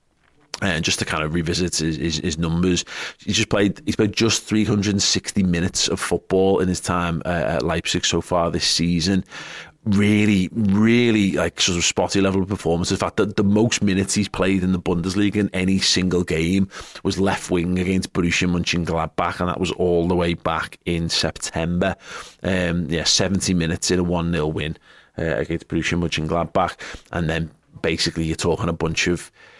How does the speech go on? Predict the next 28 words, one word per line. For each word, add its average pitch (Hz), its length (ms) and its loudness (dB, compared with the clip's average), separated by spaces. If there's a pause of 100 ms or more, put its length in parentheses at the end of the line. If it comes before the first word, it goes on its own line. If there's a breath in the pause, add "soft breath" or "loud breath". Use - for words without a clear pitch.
(340 loud breath)
cameo 95 460 2
appearances. 98 720 2
He'd - 160 0
had 90 180 0
done 87 160 -2
twenty-six 95 480 0
minutes 87 380 0
off 87 140 -4
the - 80 -8
bench 87 340 -2
against 85 320 -2
Augsburg 85 540 0
the - 80 -12
game 82 240 0
before, 85 560 0 (580 loud breath)
twenty 90 300 0
minutes 92 280 0
against, 90 520 0
uh, 90 240 4
Cologne 90 480 2
a 87 80 -2
few 90 240 0
weeks 85 240 0
later, 90 420 2 (240 loud breath)
but 85 140 -4
between 90 320 -2
then 82 240 -2
it's - 260 -6